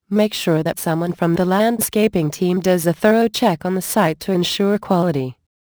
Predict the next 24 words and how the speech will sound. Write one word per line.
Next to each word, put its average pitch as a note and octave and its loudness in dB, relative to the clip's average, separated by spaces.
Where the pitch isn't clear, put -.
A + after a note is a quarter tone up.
This A#3 0
part D#3 -2
is - -4
critical, D#3 -2
any F3 2
error F3+ 2
may F#3 2
pose F3+ -2
a F3 -2
threat E3+ -2
to F#3+ -2
safety, D#3 -2
so A3+ 0
do F#3+ -4
coordinate G3 0
with G#3+ 0
your G#3 2
pool G#3 2
builders D#3+ 0
too. C#3+ -2
Adding B3 2
cement, F#3 0
placing F3 0
tiles. C#3+ -2